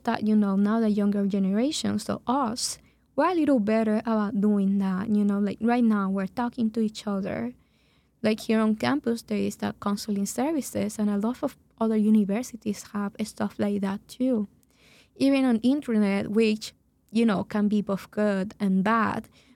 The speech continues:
but at least there you can more often than not also find communities and support groups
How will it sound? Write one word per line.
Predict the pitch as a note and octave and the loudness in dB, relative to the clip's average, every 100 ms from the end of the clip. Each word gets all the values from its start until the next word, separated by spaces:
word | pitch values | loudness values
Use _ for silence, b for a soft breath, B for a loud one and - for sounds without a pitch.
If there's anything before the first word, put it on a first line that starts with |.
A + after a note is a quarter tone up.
| _ | _
but | A3 A3 | -2 0
at | G#3+ | 2
least | G#3 G#3+ - | 2 0 -2
there | A3 C4+ | 0 2
you | B3+ A3 | 0 0
can | G#3+ G#3 - _ | 2 0 0 _
more | A3+ A#3 | 0 0
often | A3 - A3 | 0 0 0
than | G#3+ G#3 | 2 2
not | G#3 G#3 G#3 | 4 2 0
also | G#3+ G#3+ G#3+ | 0 -2 -2
find | G#3 - G3+ G3 A3 | -6 -2 -2 -2 -4
communities | - A3 G#3+ B3+ B3+ - A3 - | -2 2 4 2 0 -2 -6 -2
and | G#3+ | -2
support | - G#3+ - C4+ G#3+ | -2 -4 -2 -2 -2
groups | G3+ G#3 G#3+ - | -2 -2 -4 -12